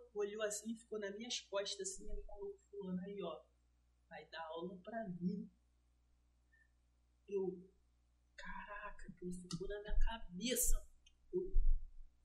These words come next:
esse cara falou isso. Eu,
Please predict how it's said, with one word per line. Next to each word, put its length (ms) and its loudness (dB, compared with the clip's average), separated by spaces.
esse 120 -12
cara 180 -12
falou 200 -12
isso. 240 -10
Eu, 180 -12